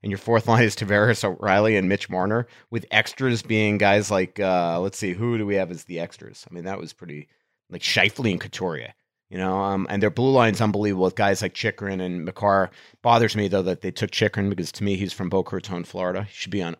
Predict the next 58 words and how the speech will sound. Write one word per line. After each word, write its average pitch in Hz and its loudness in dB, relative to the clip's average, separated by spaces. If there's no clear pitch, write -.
our 101 2
team, 98 -8
uh, - -10
an 92 -2
American 101 0
team. 92 -6
Um, 123 6
but 185 6
look, 175 4
uh, 147 4
you 175 0
know, 151 8
I 139 8
don't 160 8
know 135 4
how 123 4
you 123 4
go 107 0
against 101 -4
Can-, 101 -6
Canadians, 95 -2
but 127 -4
look, 120 0
i-, 117 -2
if, - -4
you - -6
know, 147 0
you 170 2
know 359 4
what's 370 -2
really 156 6
interesting 139 2
about 120 2
the 95 -6
U 143 6
S 95 4
team 104 0
is 98 -2
I 120 4
wanna 135 4
know, 110 2
is 101 -6
Eichel 117 2
gonna 90 -4
be 78 -8
healthy? 71 -16
I 60 -14
mean, 98 -6
he 123 0
still 156 2
hasn't 131 4
had 92 0
surgery. 117 0
Is 90 -4
he 127 0
gonna 117 2
be 113 2
there? 110 4